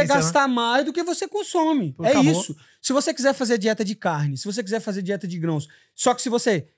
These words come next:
Speaker 2: consumir duas mil calorias e gastar três mil, você vai ter o déficit, você vai
Speaker 1: É, mas
Speaker 2: perder.
Speaker 1: no seu caso aí tem, tem água também, né, velho? Você
Speaker 2: Tem,
Speaker 1: tem que
Speaker 2: tem muita água. Só que, ma-, ma-, mas é o que eu te falo, é um programa que você vai fazer pra primeiro,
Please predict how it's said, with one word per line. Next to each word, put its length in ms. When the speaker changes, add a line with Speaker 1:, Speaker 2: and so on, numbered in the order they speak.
Speaker 2:
consumir 400
duas 280
mil 220
calorias 380
e 40
gastar 300
três 240
mil, 100
você 120
vai 120
ter 100
o 60
déficit, 400
você 60
vai 140
Speaker 1:
É, 40
mas 140
Speaker 2:
perder. 140
Speaker 1:
no 80
seu 140
caso 260
aí 60
tem, 200
tem 240
água 220
também, 240
né, 80
velho? 120
Você 100
Speaker 2:
Tem, 100
Speaker 1:
tem 60
que 60
Speaker 2:
tem 140
muita 340
água. 260
Só 140
que, 180
ma-, 220
ma-, 200
mas 220
é 40
o 40
que 60
eu 40
te 80
falo, 280
é 80
um 80
programa 560
que 80
você 80
vai 120
fazer 440
pra 140
primeiro, 460